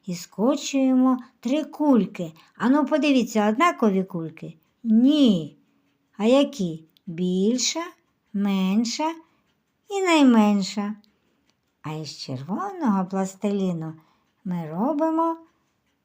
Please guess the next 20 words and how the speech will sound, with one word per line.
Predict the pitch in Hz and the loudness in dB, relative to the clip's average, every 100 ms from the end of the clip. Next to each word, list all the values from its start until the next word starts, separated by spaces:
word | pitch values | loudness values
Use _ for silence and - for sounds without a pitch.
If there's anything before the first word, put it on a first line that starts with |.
| _ - | _ -8
ніс | 302 302 285 247 - | -2 2 2 2 2
морквинку. | 254 247 240 226 226 214 202 202 196 202 - _ | 4 2 0 2 4 4 2 -4 -6 -8 -14 _
З'єднуємо | 175 165 180 185 277 277 190 185 180 175 165 165 - | -14 -8 -4 0 4 4 2 0 -2 -2 -6 -12 -10
кульки. | 180 214 294 302 320 320 320 _ _ | -2 2 2 0 -4 -4 -8 _ _
Внизу | 262 320 339 247 240 214 | 0 2 2 4 4 4
у | |
нас | 185 175 165 | 2 -2 -6
буде | 175 170 170 | -8 -6 -8
більша, | 156 170 180 175 180 208 - 330 330 - _ | -6 -4 -2 -2 -2 -4 -4 -4 -6 -10 _
тоді | - 220 196 185 | -4 -2 0 -2
менша, | 170 208 330 320 277 - 269 262 - _ | -2 0 0 2 0 0 -2 -2 -8 _
і | 220 | 2
головка | 202 196 233 381 370 294 240 214 | 2 2 2 4 4 2 2 2
буде | 180 180 170 175 _ _ _ | 0 -4 -6 -12 _ _ _
найменша. | 440 403 311 233 202 220 269 226 185 - - 165 165 _ _ _ _ _ _ | 2 4 6 6 4 4 4 4 2 -4 -10 -10 -14 _ _ _ _ _ _
І | 180 | -4
який | 185 185 190 180 | -4 -4 -6 -2
гарний | 180 285 392 311 240 240 233 | 0 0 2 2 2 2 2
у | 233 | 4
нас | 247 262 226 - | 6 4 2 -6